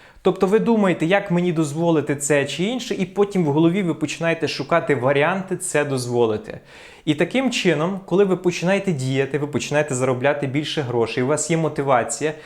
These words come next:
тобто ви підкріплюєте свої дії енергією і мотивацією, тобто тим паливом, яке буде рухати вас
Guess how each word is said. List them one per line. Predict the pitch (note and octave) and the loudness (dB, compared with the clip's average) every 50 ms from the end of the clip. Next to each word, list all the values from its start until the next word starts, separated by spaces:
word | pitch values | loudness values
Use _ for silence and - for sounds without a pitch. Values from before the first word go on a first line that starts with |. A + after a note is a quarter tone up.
| - - - - - | -20 -20 -20 -10 -2
тобто | - C#3+ C#3+ - D3+ | -2 -2 2 2 0
ви | C3+ C#3 F#3+ G3 | 2 4 2 2
підкріплюєте | G3 - E3 - - - F#3 F#3+ F#3 - D#3+ D#3+ D#3 C#3 D3+ - D3 C#3+ | 2 -2 -6 -8 -4 -2 -2 -2 -2 0 0 0 0 0 0 0 -2 0
свої | C#3+ - - C#3 D3 F3 F3 E3+ | 0 0 0 0 0 2 2 2
дії | D3 C#3 E3+ E3+ E3 D#3 - | 2 2 2 2 2 2 2
енергією | - C3+ C#3 D#3 F3+ F#3 E3+ D#3 D#3 D3 C#3+ | 2 0 0 2 2 2 2 2 0 0 0
і | C#3 | 0
мотивацією, | C3+ C3+ B2+ B2+ C#3 C3 D#3+ F#3+ A3 A3 - - B2 - | 0 -2 -2 -2 -2 0 0 0 0 -2 -4 -8 -4 -4
тобто | C#3 - - - B2+ | -4 -4 -2 -4 -6
тим | A#2 - - E3+ E3 C#3 A#2+ - - - - - _ | -6 -2 0 0 0 0 -2 -8 -12 -20 -20 -14 _
паливом, | - E3 F3 F3 E3 D#3+ C#3+ C3+ B2+ B2 B2 | 2 2 4 4 4 2 2 2 0 0 0
яке | B2+ B2+ - D3+ D3 | -2 0 0 0 0
буде | C#3+ D3 D#3 C#3+ D3 C#3+ | 2 0 0 2 4 4
рухати | D#3 E3 D3 - B2+ A#2+ - B2 | 4 4 2 2 -2 -4 -2 -4
вас | A2 A2 C#3+ D#3 E3+ E3 - - | -2 0 0 0 0 0 -4 -10